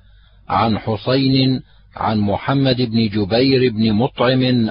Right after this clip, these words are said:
عن أبيه قال: "انشق القمر على عهد النبي صلى الله عليه وسلم حتى صار فرقتين، على هذا الجبل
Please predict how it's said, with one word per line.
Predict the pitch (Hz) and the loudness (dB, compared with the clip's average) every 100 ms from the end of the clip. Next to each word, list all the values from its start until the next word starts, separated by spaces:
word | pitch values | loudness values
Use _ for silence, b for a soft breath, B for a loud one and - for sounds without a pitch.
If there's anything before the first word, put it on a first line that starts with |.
| - | -4
عن | 90 123 127 | -4 -2 -2
أبيه | 117 117 120 90 - - - - _ - - - | -2 -2 -2 -2 -6 -18 -20 -20 _ -20 -20 -6
قال: | 110 120 127 151 151 - - - - - | 2 4 4 4 -4 -16 -20 -20 -12 -4
"انشق | 98 87 156 160 - | -2 -2 -2 -4 2
القمر | 151 131 107 - 139 147 135 127 | 4 4 -2 -2 0 2 2 2
على | 98 113 123 | 4 4 2
عهد | 113 127 131 117 123 | 2 4 2 0 0
النبي | 120 110 95 123 131 | 2 0 0 0 0
صلى | 120 123 123 | 0 0 0
الله | 113 101 120 120 107 | 0 2 2 4 2
عليه | 101 107 127 113 | 2 0 -2 0
وسلم | 98 95 131 131 127 120 110 - - - - - - - - | -2 -2 -2 0 2 0 -2 -8 -20 -20 -20 -20 -20 -20 -8
حتى | - 139 - - 123 117 104 | -4 -4 -4 -2 2 2 0
صار | 120 127 127 113 | 0 2 4 2
فرقتين، | - 120 - 131 - 123 95 78 62 - - - - - - - - - | -2 -6 -2 -2 0 0 0 -4 -10 -16 -20 -20 -20 -20 -20 -20 -20 -10
على | 92 101 90 73 | -2 0 -2 -4
هذا | 110 123 120 107 | -2 0 0 -2
الجبل | 87 123 131 135 131 | -2 0 2 2 0